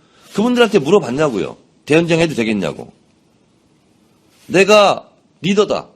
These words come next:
지적 오만에서 오는 국민을 계몽의 대상으로 삼기 때문에 당신들 국민들은 모르지.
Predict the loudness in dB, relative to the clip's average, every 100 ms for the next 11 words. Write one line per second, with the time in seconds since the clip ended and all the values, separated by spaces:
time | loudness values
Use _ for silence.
0 | _ _ _ _ _ _ _ _ _ _
1 | -12 -10 -6 0 0 2 2 2 0 -2
2 | -2 -2 -4 -8 -14 _ _ _ _ _
3 | _ _ -4 0 2 0 -2 -2 2 2
4 | 0 -4 -4 -2 -2 -4 -8 _ _ _
5 | -10 -4 -2 -2 0 -2 -2 -4 -4 -14
6 | _ _ _ -4 -2 0 0 2 2 2
7 | 0 2 0 0 -2 -4